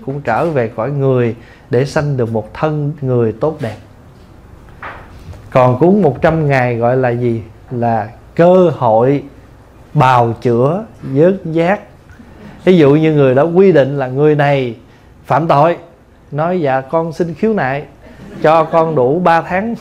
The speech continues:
<laughs> để cho con đi tìm những bằng chứng có thể <laughs> giúp đỡ được cho người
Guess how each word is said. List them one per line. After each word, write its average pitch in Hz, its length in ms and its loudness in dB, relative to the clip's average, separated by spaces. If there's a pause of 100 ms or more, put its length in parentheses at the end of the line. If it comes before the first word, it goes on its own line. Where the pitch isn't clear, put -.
(400)
<laughs> - 440 -10
để 139 300 2
cho 175 140 0
con 165 220 0
đi 165 80 -2 (100)
tìm 139 260 0
những 156 180 -4
bằng 151 240 -4
chứng 185 300 -2
có 202 200 -4
thể 156 320 -2
<laughs> - 60 -10 (2250)
giúp 247 200 2
đỡ 165 280 2
được 160 200 -4
cho 160 120 0
người 147 280 -2